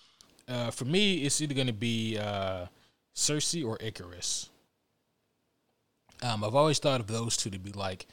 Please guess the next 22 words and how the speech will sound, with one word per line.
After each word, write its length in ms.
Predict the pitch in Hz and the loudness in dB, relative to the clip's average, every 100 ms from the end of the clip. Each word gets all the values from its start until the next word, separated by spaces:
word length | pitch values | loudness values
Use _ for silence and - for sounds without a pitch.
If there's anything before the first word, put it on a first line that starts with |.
| - _ _ | -20 _ _
you 80 | 107 | -6
know, 320 | 101 90 87 - _ _ _ _ _ _ - | -4 -2 -4 -10 _ _ _ _ _ _ -4
especially 440 | - 214 233 226 | 0 2 4 6
I 60 | 226 | 4
would 100 | 208 | 4
say 120 | 180 | 4
I 80 | 196 | 4
would, 280 | 254 202 151 | 2 0 0
I 100 | 190 | 2
would, 220 | 202 - - - - | 0 -2 -10 -20 -8
I 60 | 147 | -4
would 160 | 151 | -2
lean 220 | 127 143 127 | 0 2 2
more 180 | 131 | 0
towards 340 | 123 - 117 - | 0 -2 -2 -2
Icarus, 440 | 113 101 92 90 | -4 -8 -6 -6
honestly, 500 | 92 95 90 - 90 | -6 -6 -6 -6 -6
being, 400 | 87 87 101 95 | -10 -6 -6 -6
like, 300 | 92 90 90 - _ _ _ _ _ 117 | -6 -8 -10 -16 _ _ _ _ _ -16
the, 160 | 127 - | -16 -12
the 140 | 110 117 | -8 -6
lead, 580 | 117 120 98 92 92 | -4 -4 -4 -8 -12